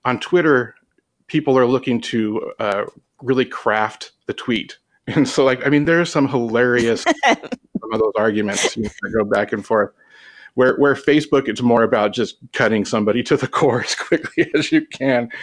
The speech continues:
Speaker 1: and proving 'em wrong because they're usually family and you are, and you know how to hurt 'em. So it's,
Speaker 2: Yes.
Speaker 1: I don't know. I'm recently back to Facebook after just, I mean, only, I've, I was off it for about eight years, and just maybe a month
Speaker 2: Good.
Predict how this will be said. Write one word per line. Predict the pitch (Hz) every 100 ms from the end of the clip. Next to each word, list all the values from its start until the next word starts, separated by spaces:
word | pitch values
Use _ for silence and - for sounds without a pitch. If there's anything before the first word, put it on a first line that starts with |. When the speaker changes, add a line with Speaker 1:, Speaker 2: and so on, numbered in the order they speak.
| - - -
Speaker 1:
and | 120 113
proving | - 131 123 117
'em | 110
wrong | 113 113 107
because | 104 110
they're | 104 107 - -
usually | 123 120 113
family | 101 107 113 110 107 104
and | 107
you | 107 107 -
are, | 113 -
and | 120
you | 113
know | 113 113
how | 123 110
to | 104
hurt | 113 113
'em. | 107 104 _ _ _ _ _ _ _ _
So | - 120 104 101 -
it's, | 117 - - -
Speaker 2:
Yes. | 147 120 117 -
Speaker 1:
I | 135
don't | 123
know. | 113
I'm | 147 143
recently | 151 143 139 131
back | 104 117 123
to | 139
Facebook | 127 123 127 - 139
after | 113 117 107
just, | 110 117
I |
mean, | 117 113
only, | 120 117
I've, | 131 120 - -
I | 143
was | 139
off | 113 127 123
it | -
for | 113
about | 104 101 110
eight | 110
years, | 110 110 117 120 - _ _ _ -
and | 110 104
just | 117 120 -
maybe | 113 107 110 104
a | 101
month | 107 151
Speaker 2:
Good. | 165 147 143 131